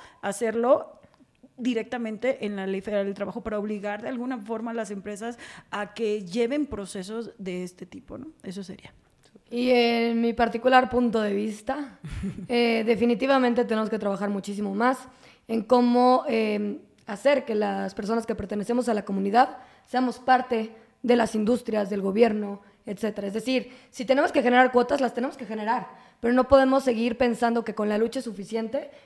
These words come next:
Speaker 2: y tenemos que también exigir los espacios. Mientras no exista una ley que respalde que podemos ser y que además tenemos derecho a estar, va a seguir habiendo discriminación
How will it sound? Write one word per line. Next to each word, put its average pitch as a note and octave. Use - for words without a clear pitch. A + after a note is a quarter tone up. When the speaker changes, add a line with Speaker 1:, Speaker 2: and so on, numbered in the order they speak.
Speaker 2:
y -
tenemos A#3
que -
también A3+
exigir A3+
los A3
espacios. F#3
Mientras B3
no C#4+
exista B3
una B3
ley A#3
que A3+
respalde G#3
que A3+
podemos A#3
ser A3
y G#3
que G#3+
además G#3+
tenemos A#3
derecho G#3+
a -
estar, -
va B3
a -
seguir C4+
habiendo A#3
discriminación A3